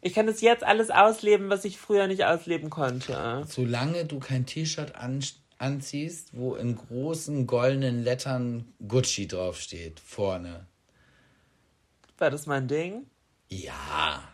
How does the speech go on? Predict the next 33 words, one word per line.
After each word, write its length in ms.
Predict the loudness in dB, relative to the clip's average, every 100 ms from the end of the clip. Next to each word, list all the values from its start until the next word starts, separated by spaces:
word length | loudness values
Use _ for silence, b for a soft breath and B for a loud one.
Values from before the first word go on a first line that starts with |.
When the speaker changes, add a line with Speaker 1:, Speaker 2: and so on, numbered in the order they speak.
| _ _ _ _ _ _ _ _ _ _ _
Speaker 2:
Das 160 | -10 -4
sind 300 | -4 -4 -6
halt 180 | -8 -6
die 60 |
ganzen 680 | -6 -4 -6 -6 -4 -4 -6
Türkei-Urlauber, 920 | -8 -8 -4 -2 -2 -2 -2 0 -2
die 160 | -6 -8
die 140 | -10
gefälschten 640 | -6 -6 -4 -4 -4 -6 -4
Dinger 340 | -2 -2 -6
anhatten 460 | -8 -6 -6 -6 -8
und 240 | -8 -8
sich 160 | -8 -6
dann 280 | -6 -6
wie 160 | -6 -4
wer 220 | -2 -2
weiß 300 | -2 -4 -4
was 240 | -10 -10 -14
gefühlt 440 | -14 -10 -10 -10
haben. 280 | -12 -6 2
Speaker 1:
Das 180 | 2 4
war 140 | 0
früher 440 | 0 2 6 6 4
auch 160 | 0
mehr 280 | 0 0 0
ein 220 | 0 0
Ding, 280 | 0 0 -2
oder? 360 | -2 0 0 -2
Speaker 2:
Ja, 360 | -4 -4 -4 -2
Gott 80 |
Speaker 1:
Diese 180 | 0 2
Speaker 2:
sei 60 |
Speaker 1:
gefe-, 80 | 4